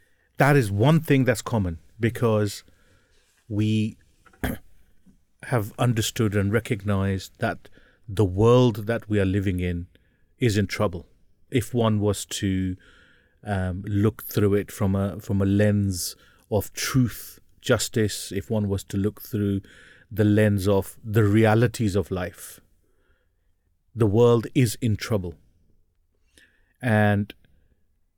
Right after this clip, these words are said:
I think covid was, um, one, um, extraordinary event which highlighted this even more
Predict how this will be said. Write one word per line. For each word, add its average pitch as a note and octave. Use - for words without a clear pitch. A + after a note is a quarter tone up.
I A#2
think C#3
covid A2+
was, G2+
um, G2+
one, G#2+
um, F#2+
extraordinary B2+
event G2
which -
highlighted A#2+
this A2+
even A#2
more A2